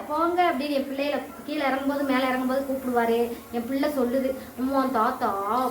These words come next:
பாட்டெல்லாம் போட்டு டான்ஸ் எல்லாம் ஆட சொல்லுவாருமா, பாவம்" அப்படின்னு சொல்லிட்டு அது ரெண்டு நாளா புலம்புது பாவம். என்ன பண்றது, மனுஷன் வாழ்க்கை அவ்வளோதாங்க. இருக்கிற வரைக்கும் யாருக்கும் கெட்டது நினைக்காம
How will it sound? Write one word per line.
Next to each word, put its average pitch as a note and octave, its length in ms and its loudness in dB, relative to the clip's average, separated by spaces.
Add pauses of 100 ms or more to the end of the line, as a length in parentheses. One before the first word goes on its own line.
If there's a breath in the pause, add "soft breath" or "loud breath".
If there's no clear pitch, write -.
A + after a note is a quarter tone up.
பாட்டெல்லாம் C4+ 540 0
போட்டு C#4 200 0
டான்ஸ் A3+ 420 0
எல்லாம் B3 200 2
ஆட A#3+ 200 2
சொல்லுவாருமா, G#3+ 720 0 (100)
பாவம்" A3+ 600 -2
அப்படின்னு G#3+ 260 -6
சொல்லிட்டு A3+ 220 -4
அது G3 240 -2
ரெண்டு G#3+ 220 -2
நாளா G#3 300 0
புலம்புது G#3 500 -4
பாவம். F#3+ 300 -4 (480)
என்ன F3+ 180 -8 (100)
பண்றது, B3 420 2
மனுஷன் B3+ 260 -2
வாழ்க்கை C4+ 380 0
அவ்வளோதாங்க. C4+ 460 -2 (440 loud breath)
இருக்கிற B3 340 2
வரைக்கும் C4+ 300 0
யாருக்கும் B3 360 0
கெட்டது A#3+ 340 -4
நினைக்காம A#3+ 560 0